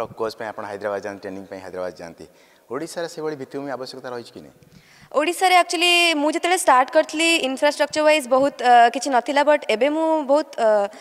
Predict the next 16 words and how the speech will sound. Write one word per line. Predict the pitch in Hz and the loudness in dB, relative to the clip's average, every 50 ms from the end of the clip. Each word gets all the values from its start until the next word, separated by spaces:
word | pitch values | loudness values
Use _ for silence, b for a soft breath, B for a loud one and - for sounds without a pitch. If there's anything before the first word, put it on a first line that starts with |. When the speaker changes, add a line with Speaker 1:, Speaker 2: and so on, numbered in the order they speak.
| B B B B B | B B B B B
Speaker 2:
ଅଲଗା | - 240 247 247 302 339 | 4 4 4 6 4 4
ଫିଲ୍ | 349 349 311 302 | 4 2 0 0
କରୁଛି, | 311 302 302 320 | 0 0 0 2
କାହିଁକିନା | 302 320 330 339 | 0 2 2 4
ବହୁତ | 311 277 240 254 262 - | 4 4 4 4 2 0
କିଛି | 311 311 - 330 | -4 0 2 0
ଇନଫ୍ରାଷ୍ଟ୍ରକ୍ଚର | 294 269 254 277 277 - 285 277 - 285 285 | 0 2 0 0 0 0 0 0 0 0 2
ହେଇସାରିଛି, | 277 247 233 233 - 254 254 247 - 269 269 269 | 2 2 2 2 2 2 2 0 -2 -2 -2 -2
ଅ, | 254 247 - 214 214 214 208 | -4 -2 0 2 4 4 4
ବହୁତ | 208 220 233 240 | 4 2 0 0
କିଛି | - 247 - 254 | -2 -6 -6 -6
କୋଚେସ୍, | 240 - 233 226 - 247 254 254 | -2 -2 -2 0 0 -2 -2 -2
ସପୋର୍ଟ | 269 240 - 220 220 - | -2 -2 -2 -4 -4 0
ଷ୍ଟାଫ୍ | - 240 233 233 | 2 2 2 2
ସେମାନେ | - 254 226 220 226 233 | 2 -2 -2 -2 -4 -2
ବି, | 233 254 254 | -2 -2 -4